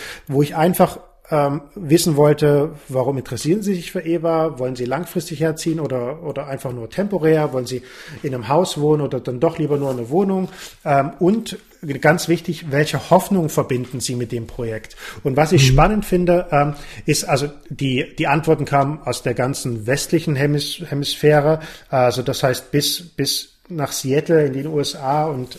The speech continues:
Speaker 1: ähm, und noch weiter, dann aus London, Hamburg, Berlin, Frankreich, Spanien,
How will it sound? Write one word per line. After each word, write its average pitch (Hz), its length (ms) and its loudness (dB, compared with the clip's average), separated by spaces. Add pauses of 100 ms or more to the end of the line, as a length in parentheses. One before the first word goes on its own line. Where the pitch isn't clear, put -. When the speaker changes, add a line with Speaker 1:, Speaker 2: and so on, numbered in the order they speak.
Speaker 1:
ähm, 123 320 -4
und 123 180 -10
noch 143 220 0
weiter, 147 380 4
dann 123 180 -2
aus 113 160 -4
London, 147 500 2
Hamburg, 143 400 2
Berlin, 143 420 2 (840)
Frankreich, 175 460 6
Spanien, 151 600 6